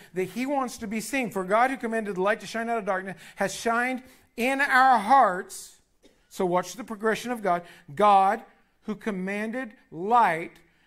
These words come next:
to shine out of darkness hath shined in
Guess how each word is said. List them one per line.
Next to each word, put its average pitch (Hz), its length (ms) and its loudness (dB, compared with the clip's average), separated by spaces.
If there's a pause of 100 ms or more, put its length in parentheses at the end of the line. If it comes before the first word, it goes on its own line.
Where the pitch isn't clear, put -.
(120)
to 180 120 -4
shine 175 920 -2 (100)
out 190 140 0
of 226 160 -2
darkness 226 680 2 (600)
hath 202 360 -2
shined 254 960 -2
in 240 640 -2